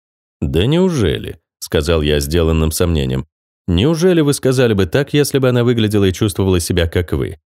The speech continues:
Вы не сказали бы ей, что она отвратительна, вульгарна и не должна появляться на публике?»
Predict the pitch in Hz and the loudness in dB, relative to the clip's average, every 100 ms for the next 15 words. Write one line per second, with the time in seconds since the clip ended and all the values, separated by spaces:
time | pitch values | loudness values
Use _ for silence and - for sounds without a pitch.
0 | _ _ _ _ - 78 80 76 78 82 | _ _ _ _ -4 0 0 2 0 0
1 | - 80 71 76 123 165 156 101 73 - | 0 -2 0 0 0 0 0 0 -2 0
2 | 123 101 85 - 82 - 82 120 147 147 | 0 2 0 0 -2 0 0 0 0 0
3 | 104 82 73 78 82 110 127 - - 165 | 0 0 0 2 2 0 -4 -6 -2 0
4 | 147 123 117 104 98 90 95 87 82 - | 2 2 2 2 0 2 2 2 0 0
5 | 92 87 82 69 62 - - | 0 0 0 -2 -4 -10 -14